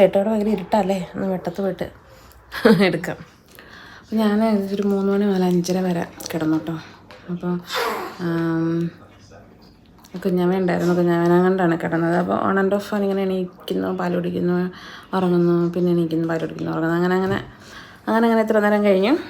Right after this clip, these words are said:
അപ്പോൾ അവൻ ഉറങ്ങുകയാണ്. ഋച്ചുകുട്ടനോട് ടി വി കാണുന്നു, കുളിയൊക്കെ കഴിഞ്ഞിരിക്കുന്നു. മമ്മി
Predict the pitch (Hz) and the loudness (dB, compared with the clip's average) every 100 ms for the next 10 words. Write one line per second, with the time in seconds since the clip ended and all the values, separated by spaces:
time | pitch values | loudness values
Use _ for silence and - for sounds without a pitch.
0 | - - - - 214 202 196 190 185 185 | -18 -20 -14 -10 -6 -4 -4 -2 -2 -2
1 | 190 180 240 - - - - - - - | -2 -2 -4 -12 -20 -20 -20 -20 -20 -20
2 | - - 185 185 190 202 190 175 185 180 | -8 -6 -4 -2 0 2 0 0 0 4
3 | 185 180 175 180 170 175 180 175 175 170 | 4 6 6 4 2 0 2 0 2 2
4 | 170 180 165 - 165 190 262 277 - - | 4 2 0 -2 0 2 2 0 -10 -20
5 | - - - 180 190 | -20 -8 -2 2 2